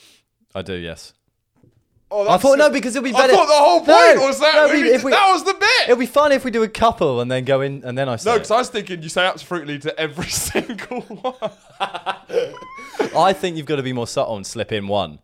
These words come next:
Speaker 2: Okay.
Speaker 1: So, like,
Speaker 2: All right.
Speaker 1: I'm
Speaker 2: So, so you, so you work as a construction
Speaker 1: I do, yes.
Speaker 2: worker,
Speaker 1: I work
Speaker 2: and
Speaker 1: in
Speaker 2: you, you
Speaker 1: construction.
Speaker 2: work at the local London docks?
Speaker 1: Yes, at the local docks,
Speaker 2: Okay,
Speaker 1: just down
Speaker 2: down
Speaker 1: the road.
Speaker 2: there.
Speaker 1: Yeah.
Speaker 2: And, uh, you were working on the evening of Thursday, the fourteenth of November, were you?
Speaker 1: Absolutely, yeah. <laughs>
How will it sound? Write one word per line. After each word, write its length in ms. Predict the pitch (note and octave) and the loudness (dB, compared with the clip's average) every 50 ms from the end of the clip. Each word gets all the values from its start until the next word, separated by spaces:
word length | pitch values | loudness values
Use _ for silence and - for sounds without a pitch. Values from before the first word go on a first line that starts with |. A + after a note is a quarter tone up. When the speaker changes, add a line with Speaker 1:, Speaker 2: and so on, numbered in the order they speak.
| _ _ - | _ _ 0
Speaker 2:
Okay. 440 | C#3+ D#3 D#3 D3 C3 - C#3+ G#2+ G#2 | 2 2 2 2 0 -4 -8 -8 -4
Speaker 1:
So, 100 | G#2+ B2+ | -2 0
like, 120 | A2 G#2+ E3 | 2 4 4
Speaker 2:
All 60 | E3+ | 4
right. 100 | D3+ C#3 | 4 2
Speaker 1:
I'm 40 | B2+ | 2
Speaker 2:
So, 160 | - E3+ D#3+ D#3 | 0 -4 -4 -4
so 160 | D#3 - F3 | -6 -8 -12
you, 260 | F3 E3+ E3 D#3 - | -10 -10 -12 -12 -14
so 140 | C#3+ C#3+ D#3+ | -16 -14 -12
you 180 | D#3+ D#3 D3+ D3+ | -12 -10 -10 -8
work 220 | C#3+ D#3+ D#3 D3+ | -6 -6 -6 -6
as 80 | - - | -8 -14
a 20 | C3 | -18
construction 760 | - C3 - - C#3+ C3+ - C3 - A#2 G#2 G2 D#2 C#2+ F2 | -16 -16 -12 -10 -10 -12 -12 -12 -16 -14 -14 -14 -16 -12 -6
Speaker 1:
I 100 | A2+ G#2+ | -6 -6
do, 120 | G2+ G#2+ G2+ | -4 -4 -6
yes. 340 | F2+ D#2+ A#2 G#2+ G2 G2+ - | -6 -6 -8 -8 -10 -10 -10
Speaker 2:
worker, 40 | E2+ | -10
Speaker 1:
I 20 | |
work 80 | F2 E2+ | -10 -10
Speaker 2:
and 60 | F2 F2 | -10 -10
Speaker 1:
in 60 | B2 | -10
Speaker 2:
you, 60 | B2 | -12
you 60 | B2+ B2+ | -12 -12
Speaker 1:
construction. 320 | A#2 - B2+ C3 C3 B2+ | -12 -10 -8 -8 -6 -2
Speaker 2:
work 280 | C#3 C#3 C3+ C3 - C#3 | 0 0 0 0 -2 -10
at 80 | - | -12
the 60 | B2 | -10
local 600 | B2+ B2+ B2+ B2+ B2+ - - B2+ B2 B2 A#2+ A#2+ | -8 -6 -6 -8 -8 -10 -12 -12 -12 -10 -10 -10
London 340 | A#2+ A#2+ B2 B2 A#2+ A#2 A2+ | -8 -8 -8 -10 -10 -14 -12
docks? 200 | A2+ A#2+ C#3 C#3 | -8 -8 -6 -4
Speaker 1:
Yes, 220 | A#2+ A2+ G2 - G#2+ | -2 -4 -4 -4 -6
at 60 | F#2 | -6
the 80 | G#2 | -4
local 240 | G2+ F#2+ F#2+ - F#2+ E2 | -4 -4 -6 -8 -10 -10
docks, 180 | - D#2 D#2+ | -10 -10 -8
Speaker 2:
Okay, 120 | B2+ B2 B2+ | -6 -6 -6
Speaker 1:
just 140 | A#2+ A#2 - | -8 -8 -8
down 220 | F#2+ - C3 B2+ | -6 -6 -6 -8
Speaker 2:
down 80 | - - | -8 -10
Speaker 1:
the 80 | A#2 | -10
road. 100 | G#2+ G2 - - | -12 -14 -14 -14
Speaker 2:
there. 40 | |
Speaker 1:
Yeah. 140 | F#2 E2+ D#2+ - _ - | -14 -14 -14 -14 _ -12
Speaker 2:
And, 400 | C#3 D3 D3 C#3+ C#3+ C#3+ C3+ - - - | -10 -8 -8 -8 -10 -12 -14 -16 -14 -8
uh, 360 | - C#3+ C#3 C3+ C3+ C3 B2+ A#2+ - C3 | -4 -4 -2 -2 -2 -4 -6 -8 -10 -12
you 180 | C3 C#3+ E3 D#3+ | -18 -16 -14 -14
were 420 | C#3 C3+ C#3 D#3+ E3+ E3+ E3+ E3 D#3+ | -14 -10 -6 -2 -2 0 0 0 0
working 800 | D3+ C#3+ C#3+ D3+ D3 C#3+ C#3+ C#3+ C#3+ - - C3 B2 A#2+ B2 A#2+ A#2 | -2 -2 -2 -2 0 0 0 0 -4 -8 -14 -14 -14 -14 -14 -14 -14
on 200 | - - B2 B2+ | -12 -12 -10 -10
the 120 | B2 F2 | -10 -12
evening 300 | B2+ B2 A2+ A#2 A#2 A2+ | -12 -12 -12 -12 -14 -16
of 100 | A#2 A2+ | -16 -16
Thursday, 560 | _ - A#2+ A2+ G#2+ G#2+ - A#2 A2 G#2+ G#2+ G#2 | _ -12 -12 -12 -12 -14 -14 -14 -14 -14 -14 -16
the 120 | E2+ A2 | -18 -20
fourteenth 420 | _ - A2+ G#2+ G#2+ - A#2 G2+ | _ -18 -18 -18 -16 -18 -20 -20
of 60 | A2+ A2 | -20 -18
November, 420 | G#2+ A2 A2 G#2+ G#2+ G#2+ G2+ G2 | -18 -16 -16 -16 -18 -18 -18 -18
were 40 | F2+ D#2+ | -16 -8
you? 20 | - | -4
Speaker 1:
Absolutely, 540 | B2 A#2 G2+ G#2 G#2+ - A2 F2+ A1+ C#2+ E2+ | -4 -4 -4 -6 -8 -8 -8 -8 -8 -10 -10
yeah. 120 | E2 D#2+ - | -10 -8 -8
<laughs> 60 | F4 | -4